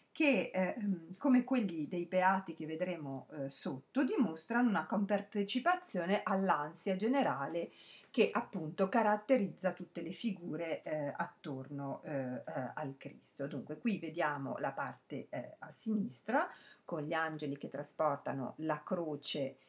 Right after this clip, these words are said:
e, eh, la corona di spine. Qua alcuni sembrano come cercare di, eh, riacchiappare qualcosa che sta cadendo, che è probabilmente,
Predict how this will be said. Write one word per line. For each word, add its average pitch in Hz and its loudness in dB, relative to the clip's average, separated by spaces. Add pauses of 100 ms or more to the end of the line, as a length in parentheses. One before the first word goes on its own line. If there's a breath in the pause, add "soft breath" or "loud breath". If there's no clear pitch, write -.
(180 soft breath)
e, 180 0
eh, 156 -4
la 143 -2
corona 156 -2
di 160 -8
spine. 165 -2
Qua 170 4
alcuni 170 -2
sembrano 151 -6
come 151 -8
cercare 165 -4
di, 156 -10
eh, 139 -2
riacchiappare 165 2
qualcosa 151 -4
che 151 -8
sta 147 -4
cadendo, 156 -4
che 143 -4
è 123 -6
probabilmente, 151 -4